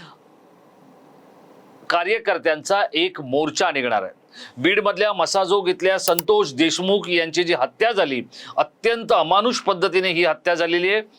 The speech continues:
आणि या हत्येमध्ये तीन लोकांची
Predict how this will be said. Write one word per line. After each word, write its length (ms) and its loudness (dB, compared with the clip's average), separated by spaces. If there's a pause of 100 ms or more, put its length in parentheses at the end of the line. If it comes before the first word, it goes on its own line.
(760)
आणि 220 -2
या 180 2
हत्येमध्ये 640 0 (480)
तीन 260 0
लोकांची 1000 0